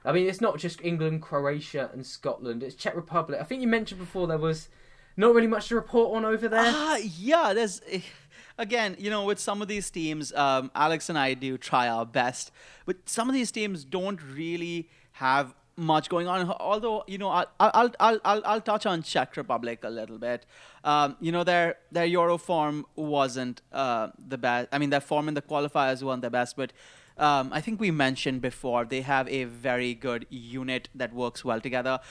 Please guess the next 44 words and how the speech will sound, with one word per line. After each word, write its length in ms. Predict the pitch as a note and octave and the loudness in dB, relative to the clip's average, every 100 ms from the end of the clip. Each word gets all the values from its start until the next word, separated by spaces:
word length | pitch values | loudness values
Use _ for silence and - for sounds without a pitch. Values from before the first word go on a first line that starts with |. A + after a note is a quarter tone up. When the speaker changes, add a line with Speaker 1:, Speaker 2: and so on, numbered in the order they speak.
| - - | -14 -6
Speaker 2:
I 60 | D#3+ | 0
think 120 | A#3 | 0
the 60 | A#3 | 0
two 160 | G3 | 0
people 300 | G3 G3+ A3 | 2 4 4
really 400 | B2+ C3 D3+ D#3 | 4 2 2 2
worth 400 | A#2+ B2 B2+ - | 2 2 2 0
watching 720 | C3 B2 B2 B2+ C#3 B2 A#2+ - | -4 2 2 4 2 2 0 -4
are, 400 | - A2+ A2+ A2+ - | 2 4 4 2 0
um, 540 | A#2 A2+ A2 A2 D3 - - - _ - - | 0 0 -2 -6 -10 -18 -20 -20 _ -20 0
they're 180 | F3+ G3 | 4 6
Premier 280 | A#3 C#4+ D#4 | 8 6 4
League 140 | C#4 | 2
players, 380 | A#3 A3+ D3 - | 4 6 6 4
and 240 | D#3 D#3 - - - - | 2 2 -2 -14 -12 -6
if 180 | E3+ | -4
you 180 | F3 B2+ - | -2 -4 -4
do 140 | D3+ E3+ | 2 4
Speaker 1:
Ooh, 60 | |
Speaker 2:
play 120 | F3+ C3+ | 6 6
Speaker 1:
I 80 | |
know 100 | F#3 F3+ | 6 4
who's 200 | A#2+ B2 | 2 0
Speaker 2:
fantasy 20 | |
Speaker 1:
coming. 220 | A2+ A2 D#3 | 0 0 0
Speaker 2:
football, 380 | E3+ A2 A#2+ C3 - - | 2 2 0 -2 -12 4
uh, 200 | G#3 A3 | 8 8
there'll 160 | B3+ D#4 | 8 6
be 120 | D#4+ | 6
names 340 | D4+ D4+ C4 C#4 | 6 6 6 8
that, 340 | B3 A#3 - | 8 8 6
uh, 240 | B3 A#3 A3 | 6 8 6
you'll 200 | A3 A3 | 6 6
be 100 | A3 | 4
very 240 | E3+ A3 | 8 8
familiar 480 | - G#3 F#3+ A3+ G#3+ | 8 6 6 6 6
with. 240 | F3+ E3 - - - | 6 4 0 -20 2
One 200 | F#3+ F#3 | 6 8
of 60 | G3 | 8
them, 220 | G3+ G3 | 8 8
one 220 | F3+ F#3 | 8 8
of 100 | G#3 | 10
them, 240 | G3 G3+ G3+ - - | 8 8 4 -4 -20
<laughs> 260 | - - | -20 -12